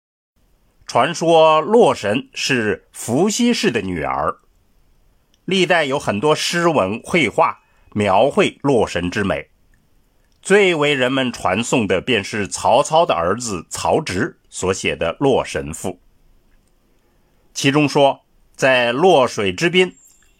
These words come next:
恍惚望见洛神的倩影，伫立在山崖上，仪容服饰美到令人窒息。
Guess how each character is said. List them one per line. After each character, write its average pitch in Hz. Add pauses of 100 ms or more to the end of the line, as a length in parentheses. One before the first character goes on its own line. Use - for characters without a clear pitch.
(160)
恍 120
惚 170
望 151
见 135
洛 139
神 95
的 113
倩 107
影， 78 (220)
伫 120
立 104
在 90
山 139
崖 107
上， - (760)
仪 120
容 151
服 110
饰 170 (200)
美 92
到 117
令 107
人 85
窒 -
息。 -